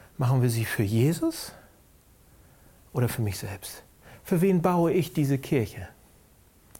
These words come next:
Für wen bauen, bauen wir diese Kirche? Machen wir es wirklich für Jesus oder damit wir gut dastehen?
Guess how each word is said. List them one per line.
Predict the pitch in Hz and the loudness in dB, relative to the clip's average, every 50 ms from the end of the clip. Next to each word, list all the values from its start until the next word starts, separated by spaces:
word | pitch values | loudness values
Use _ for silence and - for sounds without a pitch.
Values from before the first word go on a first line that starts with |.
| - - - - | -20 -20 -8 -2
Für | - 143 | 0 2
wen | 131 147 147 139 | 2 4 4 4
bauen, | 131 135 131 117 127 123 | 2 2 2 2 0 0
bauen | 117 123 110 107 107 104 | 0 2 2 2 2 2
wir | 127 202 226 | 0 0 0
diese | 156 110 98 104 92 | 0 -2 -2 -4 -6
Kirche? | 92 - - 104 98 - - 143 123 - - - - - - - - - - - | -8 -8 -10 -10 -10 -10 -14 -18 -20 -20 -20 -20 -20 -20 -20 -20 -20 -12 -6 -2
Machen | 131 123 127 135 | 0 0 2 2
wir | 123 123 | 2 2
es | 110 - | 2 0
wirklich | 120 110 - 120 98 - | -2 -2 -2 -2 -4 -2
für | - 107 | -2 -2
Jesus | 95 90 98 104 131 170 240 247 233 - | -2 0 0 0 2 2 0 -2 -2 -2
oder | 170 151 135 | -2 0 0
damit | 127 120 113 107 - - | 0 0 0 -2 -2 -2
wir | 120 107 98 | -2 -2 -2
gut | 90 - 92 - - | -2 -6 -10 -10 -12
dastehen? | - - - - - - | -14 -14 -14 -16 -18 -20